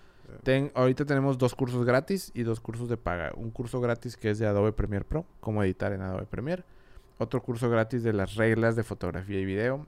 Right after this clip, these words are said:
Speaker 2: y su apertura, velocidad, cuadros por segundo, white balance, todo ese pedo. Eh, esos son gratis. Y luego tenemos uno de paga que es creador de contenido de cero a cien.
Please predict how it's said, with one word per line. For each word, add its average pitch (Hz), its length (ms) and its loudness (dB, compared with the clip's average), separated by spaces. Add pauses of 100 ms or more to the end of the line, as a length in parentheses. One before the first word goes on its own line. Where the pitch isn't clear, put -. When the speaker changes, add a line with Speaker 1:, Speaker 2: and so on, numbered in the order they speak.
Speaker 2:
y 101 120 -6
su 92 100 -8
apertura, 92 480 -6
velocidad, 101 460 -4
cuadros 101 240 -4
por 104 140 -10
segundo, 95 360 -4
white 92 220 -4
balance, 95 300 -6
todo 98 140 -2
ese - 120 -8
pedo. 156 200 -6 (600)
Eh, 98 180 -2
esos 107 220 -4
son 107 120 0
gratis. - 380 -6 (140)
Y 117 100 -2
luego 98 180 2
tenemos 92 300 -4
uno 98 140 -2
de 92 60 -2
paga 139 300 -2
que 92 220 0
es 95 160 -4 (1000)
creador 95 280 0
de 101 80 -6
contenido 98 360 -4
de 92 60 -2
cero 92 180 -6
a 92 40 -4
cien. 135 240 -4